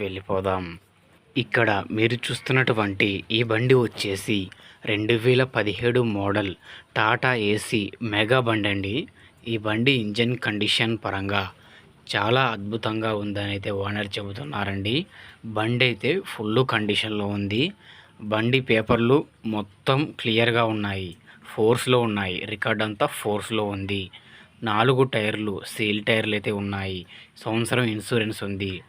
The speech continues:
బండి పేపర్లు మొత్తం క్లియర్గా ఉన్నాయి. ఎటువంటి పెట్టుబడి అయితే బండికి అయితే ఏమీ లేదండి, ఫుల్ కండిషన్లో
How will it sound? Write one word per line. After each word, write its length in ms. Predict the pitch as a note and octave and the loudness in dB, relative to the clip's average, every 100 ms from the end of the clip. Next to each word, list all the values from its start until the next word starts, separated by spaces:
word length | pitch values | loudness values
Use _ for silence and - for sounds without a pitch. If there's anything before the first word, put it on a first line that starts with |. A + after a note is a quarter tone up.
| - - A2 | -20 -14 -4
బండి 240 | G#2+ A2+ C3 | 0 2 2
పేపర్లు 380 | B2+ A2 B2 A#2 A2 | 0 -2 -2 -2 -4
మొత్తం 260 | G#2+ C#3+ D3+ | -4 -6 -6
క్లియర్గా 380 | - G#2+ G#2 G#2 G2+ | -4 -2 0 0 -2
ఉన్నాయి. 300 | G2+ G2 F#2 - - - - A#2 | -2 -4 -8 -12 -20 -20 -10 0
ఎటువంటి 420 | C3 B2 A#2+ D3 C3+ | 2 2 2 0 0
పెట్టుబడి 420 | G#2+ - F3 D#3 | -2 -2 -2 -2
అయితే 140 | G#2+ B2 G#2 | -2 -2 -2
బండికి 320 | G#2 G#2+ - | -2 -4 -4
అయితే 160 | G#2 A#2 G#2 | -4 -2 -2
ఏమీ 180 | G#2 G#2+ G#2 | -2 -2 -2
లేదండి, 460 | G2+ G2+ G2+ G#2 D#3+ - - - - | -4 -4 -4 -2 -2 -4 -18 -20 -10
ఫుల్ 260 | - A#2 C3+ C3 | -2 2 2 2
కండిషన్లో 500 | A2 G2+ G2+ A2 G#2 | -2 0 -2 -2 -2